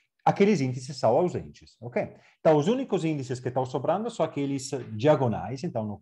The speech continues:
para os, para os quais I igual a J. E agora, inserindo os valores, esse tensor métrico resulta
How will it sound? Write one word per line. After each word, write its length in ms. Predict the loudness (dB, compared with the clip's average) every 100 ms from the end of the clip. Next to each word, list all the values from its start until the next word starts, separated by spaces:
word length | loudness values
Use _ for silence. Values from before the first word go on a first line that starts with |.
| -4
para 140 | -2
os, 80 | -2
para 260 | 2 4 4
os 100 | 0
quais 400 | 0 0 0 -6 -2
I 160 | 0
igual 320 | 0 -2 -4
a 20 | -6
J. 400 | -8 -8 -6 -8 _ _ _ _ _ _ _
E 320 | 8 8 6 -6 _ _ _ _
agora, 420 | 4 8 10 8
inserindo 400 | 4 4 4 4
os 80 | 4
valores, 560 | 6 6 6 2 -2 -6 -8 -10 _ _ _ _ _ _ _
esse 220 | -2 0
tensor 300 | -2 -2 0
métrico 340 | 0 -2 -4 -4
resulta 400 | -4 -6 -8